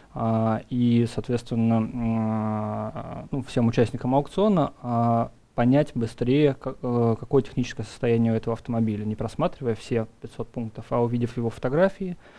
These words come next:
увидев повреждения, которые есть в автомобиле, увидев ключевые характеристики, там, юридические, что там какие-то П Т Э, количество свободных мест П Т С и так далее.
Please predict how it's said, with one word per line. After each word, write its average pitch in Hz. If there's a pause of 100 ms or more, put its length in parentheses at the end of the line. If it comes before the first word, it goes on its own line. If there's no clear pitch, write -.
(280)
увидев 120
повреждения, 147
которые 165
есть - (320)
в 156
автомобиле, 151
увидев 120
ключевые 123 (400)
характеристики, 120 (300)
там, 110
юридические, 135
что -
там 120
какие-то -
П -
Т 123
Э, 160
количество 123
свободных 110
мест -
П -
Т 160
С -
и -
так 117
далее. 110